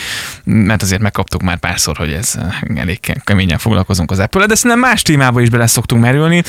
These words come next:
úgyhogy próbáljuk azért tartani az egyensúlyt. De, de visszatérve, ugye a, a, szerintem ezzel, aki Apple-ös, mindenki találkozott ezzel a, ezzel a, az Apple-ös megszorításokkal, nagy idézőjelek közepette, hiszen miről volt szó?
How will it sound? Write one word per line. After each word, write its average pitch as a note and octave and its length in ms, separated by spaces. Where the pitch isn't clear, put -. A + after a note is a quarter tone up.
úgyhogy D3 400
próbáljuk D3 400
azért A#2+ 240
tartani A#2+ 380
az A2 140
egyensúlyt. A#2 520
De, C#3 100
de C3+ 80
visszatérve, D3+ 640
ugye C3 240
a, B2+ 420
a, C#2 300
szerintem C3 480
ezzel, B2 340
aki A2+ 260
Apple-ös, A#2+ 300
mindenki A#2 260
találkozott A2 560
ezzel A2 240
a, G#2 200
ezzel A2 280
a, A2 160
az - 100
Apple-ös A2 540
megszorításokkal, A2 1300
nagy G#2+ 320
idézőjelek G#2+ 540
közepette, A2 440
hiszen B2 220
miről C3 260
volt G#2 260
szó? - 280